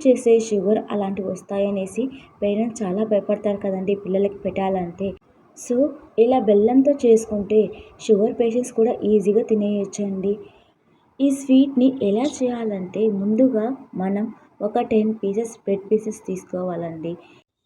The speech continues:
బెల్లంని ఇక్కడ మనం కావాల్సినంత తీసుకోవాలండి. అలాగే చిన్న గ్లాస్ పాలు కూడా తీసుకోవాలండి. ఒక నాలుగు ఐదు బాదం పప్పులు మరియు జీడిపప్పులు కూడా తీసుకోవాలండి. అలాగే ఒక రెండు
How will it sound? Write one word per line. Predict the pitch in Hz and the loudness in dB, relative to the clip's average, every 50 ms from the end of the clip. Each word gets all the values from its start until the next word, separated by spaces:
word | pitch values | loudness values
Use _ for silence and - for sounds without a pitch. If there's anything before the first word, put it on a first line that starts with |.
| _ _ - | _ _ -10
బెల్లంని | 190 208 214 240 269 320 311 285 269 269 262 285 269 254 - _ _ 220 | -6 -4 -4 -4 -4 -6 -6 -6 -4 -4 -4 -4 -4 -6 -8 _ _ -14
ఇక్కడ | 214 208 220 214 214 220 | -12 -10 -8 -8 -8 -6
మనం | 220 214 202 208 214 208 208 202 | -8 -8 -6 -8 -8 -10 -10 -10
కావాల్సినంత | 190 185 185 190 190 196 202 208 214 208 214 196 196 190 196 190 | -8 -8 -6 -6 -6 -8 -8 -8 -10 -12 -12 -12 -10 -10 -12 -10
తీసుకోవాలండి. | 190 190 190 185 - - 196 190 190 185 180 175 175 180 170 185 226 339 370 _ _ _ _ _ _ _ _ _ _ _ _ 240 | -10 -12 -12 -12 -14 -14 -12 -10 -10 -10 -10 -10 -12 -12 -12 -12 -12 -12 -14 _ _ _ _ _ _ _ _ _ _ _ _ -10
అలాగే | 254 254 269 285 277 302 311 302 | -8 -8 -8 -8 -8 -8 -10 -10
చిన్న | - - 226 220 226 247 262 | -10 -8 -6 -4 -4 -4 -4
గ్లాస్ | 254 240 233 233 233 233 - _ - | -4 -6 -6 -8 -8 -10 -14 _ -14
పాలు | 190 190 190 196 | -12 -10 -10 -10
కూడా | 190 202 202 208 | -8 -8 -8 -8
తీసుకోవాలండి. | 208 - 190 185 190 _ 196 196 190 196 180 180 180 175 170 190 247 359 - _ _ _ _ _ _ _ _ _ _ _ _ _ _ _ _ _ _ _ _ | -10 -10 -14 -14 -14 _ -12 -10 -8 -8 -8 -8 -10 -10 -12 -12 -14 -14 -16 _ _ _ _ _ _ _ _ _ _ _ _ _ _ _ _ _ _ _ _
ఒక | 240 254 254 285 269 254 247 | -14 -10 -6 -4 -4 -4 -4
నాలుగు | 233 226 233 226 214 220 247 247 - - | -4 -6 -8 -10 -8 -8 -8 -8 -8 -8
ఐదు | 202 208 208 214 247 240 - 202 | -8 -8 -8 -8 -8 -10 -8 -8
బాదం | 190 185 185 196 208 | -8 -8 -8 -8 -10
పప్పులు | 196 208 196 _ 214 214 214 | -12 -14 -16 _ -12 -12 -10
మరియు | 214 208 208 214 | -10 -8 -8 -10
జీడిపప్పులు | 208 208 196 190 185 190 202 190 - 196 190 | -10 -8 -8 -8 -8 -8 -12 -14 -16 -16 -14
కూడా | - 190 196 196 - | -12 -12 -12 -12 -12
తీసుకోవాలండి. | 190 185 - _ - 190 185 185 185 185 185 185 185 190 262 349 - _ _ _ _ _ _ _ _ _ _ _ _ _ _ _ _ _ _ - | -16 -16 -16 _ -16 -14 -12 -10 -10 -10 -10 -10 -10 -10 -12 -14 -16 _ _ _ _ _ _ _ _ _ _ _ _ _ _ _ _ _ _ -12
అలాగే | 226 240 254 269 285 269 302 311 | -8 -6 -6 -6 -6 -6 -8 -8
ఒక | 277 262 262 - | -8 -8 -8 -8
రెండు | 254 240 233 226 - | -8 -6 -6 -8 -8